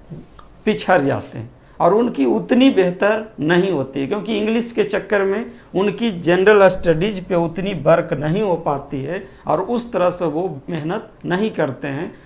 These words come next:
जिसके कारण एसएससी वाले पिछड़ जाते हैं। अब यहाँ पे आपको डर होगा कि बीपीएससी वालों से कैसे निपटा जाए।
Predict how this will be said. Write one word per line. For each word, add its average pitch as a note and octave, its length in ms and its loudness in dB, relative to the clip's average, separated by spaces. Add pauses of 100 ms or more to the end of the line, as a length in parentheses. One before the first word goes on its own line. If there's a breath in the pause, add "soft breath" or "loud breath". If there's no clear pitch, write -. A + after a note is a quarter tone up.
(120)
जिसके F#3+ 360 -2
कारण F#3+ 380 0
एसएससी D#3 540 -4
वाले C3 280 -2
पिछड़ B2 360 -10
जाते A#2 340 -10
हैं। - 140 -16 (280 loud breath)
अब B3+ 180 8
यहाँ A#3 260 2
पे A3+ 100 0
आपको A3 300 0
डर F#3+ 240 2
होगा F#3 280 2
कि F#3+ 160 -4
बीपीएससी F#3+ 600 -2
वालों F3 280 4
से F3 180 -4
कैसे E3+ 360 -2
निपटा E3+ 360 -2
जाए। C#3 200 -4